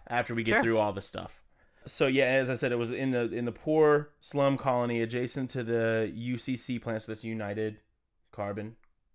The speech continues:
Speaker 1: Carbide Corporation.
Speaker 2: Hmm?
Speaker 1: Okay. Local hospitals just got hit,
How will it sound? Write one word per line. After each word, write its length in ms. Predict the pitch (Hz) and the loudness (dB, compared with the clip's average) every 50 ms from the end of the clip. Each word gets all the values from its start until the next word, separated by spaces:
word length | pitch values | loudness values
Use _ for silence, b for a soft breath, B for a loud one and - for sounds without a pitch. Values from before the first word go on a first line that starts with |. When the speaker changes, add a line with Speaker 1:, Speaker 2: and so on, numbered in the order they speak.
| _ _ _ _ _ _ _ - | _ _ _ _ _ _ _ -8
Speaker 1:
Carbide 360 | - 120 113 110 113 110 107 | -4 -2 0 2 2 0 0
Corporation. 580 | - 127 120 113 120 113 104 101 - 107 107 110 _ - | -2 -4 -4 -2 -2 -4 -6 -6 -8 -12 -16 -16 _ -8
Speaker 2:
Hmm? 160 | 180 190 247 311 - _ _ _ - | -6 -4 -4 -6 -6 _ _ _ -10
Speaker 1:
Okay. 160 | 107 120 131 - B B B B B | -6 -6 -6 -8 B B B B B
Local 280 | B 156 165 160 156 139 | B 4 6 6 6 2
hospitals 500 | 143 143 143 151 147 151 139 131 113 107 | 2 2 0 0 -2 -4 -4 -4 -4 -6
just 160 | 120 113 - | -6 -4 -2
got 180 | 131 110 - - | -2 -2 -2 -4
hit, 480 | - - - - 147 135 107 - - | -16 -12 -4 -2 0 0 0 -2 -8